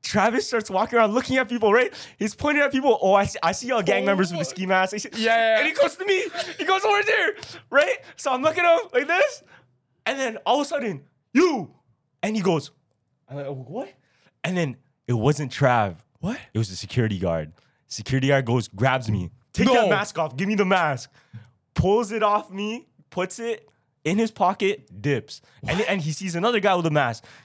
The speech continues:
Speaker 1: grabs that mask, takes it off, dips.
Speaker 2: Yeah?
Speaker 1: The security guard was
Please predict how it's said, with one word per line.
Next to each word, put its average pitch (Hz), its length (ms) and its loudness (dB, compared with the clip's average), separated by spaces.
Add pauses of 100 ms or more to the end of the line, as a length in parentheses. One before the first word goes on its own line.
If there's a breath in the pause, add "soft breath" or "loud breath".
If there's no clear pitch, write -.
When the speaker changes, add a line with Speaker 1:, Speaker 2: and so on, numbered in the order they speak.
(140 loud breath)
Speaker 1:
grabs 185 420 0
that 214 180 0
mask, 220 400 0 (260 soft breath)
takes 208 240 -6
it 202 100 -6
off, 220 320 0 (420)
dips. 139 420 -6 (180 soft breath)
Speaker 2:
Yeah? 135 360 -12 (120)
Speaker 1:
The 104 80 -4
security 147 460 0
guard 160 180 6
was 107 280 -2